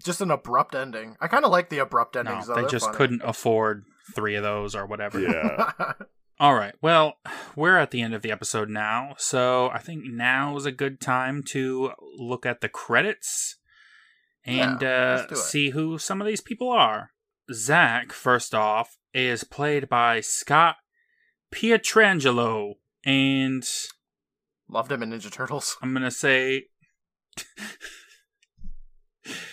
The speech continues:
Speaker 2: did you guys recognize this kid? Because
Speaker 1: I
Speaker 2: he
Speaker 1: did
Speaker 2: was
Speaker 1: not.
Speaker 2: in Are You Afraid of the Dark?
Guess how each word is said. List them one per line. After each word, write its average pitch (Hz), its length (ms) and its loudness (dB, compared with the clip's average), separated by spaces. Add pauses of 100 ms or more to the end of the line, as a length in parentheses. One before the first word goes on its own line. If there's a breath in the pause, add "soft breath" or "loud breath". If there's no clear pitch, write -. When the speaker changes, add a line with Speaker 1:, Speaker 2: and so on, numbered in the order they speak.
(640 loud breath)
Speaker 2:
did 143 300 0
you 185 100 4
guys 180 320 6
recognize 170 1000 0 (360)
this 160 200 -2
kid? 185 280 0 (460)
Because 131 320 2
Speaker 1:
I 139 40 6
Speaker 2:
he 143 120 -2
Speaker 1:
did 120 140 -2
Speaker 2:
was 170 380 4
Speaker 1:
not. - 100 -6
Speaker 2:
in 131 120 0
Are 117 220 2
You 117 100 2
Afraid 117 220 0
of 110 60 -4
the 110 60 -10
Dark? 107 400 -6